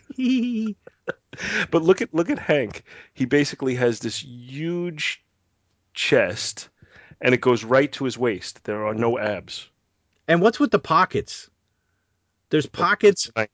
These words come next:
Speaker 2: on, okay, take a T-shirt, cut the sleeves off. Now, stitch pockets to it for no apparent reason in a circle around your arm all the way.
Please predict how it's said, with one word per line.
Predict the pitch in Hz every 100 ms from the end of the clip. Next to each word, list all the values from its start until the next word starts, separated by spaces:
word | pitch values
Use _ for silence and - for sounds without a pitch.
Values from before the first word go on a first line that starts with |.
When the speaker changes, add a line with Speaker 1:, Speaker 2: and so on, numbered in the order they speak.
| 90 -
Speaker 2:
on, | 175 185 180
okay, | 151 135 110 87 _ _ _ _ _ -
take | - 156
a | 151
T-shirt, | - 180 - 120 85 -
cut | 127
the | 147
sleeves | - 143 147 127
off. | 101 69 71 95
Now, | 107 147 165 190 - _ _ _
stitch | - - - 214 220 -
pockets | - 196 208 - 143 -
to | 143 135
it | 123
for | -
no | 123 123 143 175
apparent | 185 - 170 143
reason | 156 170 120 117 107 - - -
in | 175 165
a | 143
circle | - - - 285 - 123 76 -
around | 156 151 185 208 175
your | 175 170
arm | 160 160 123 92
all | 147
the | 147
way. | 139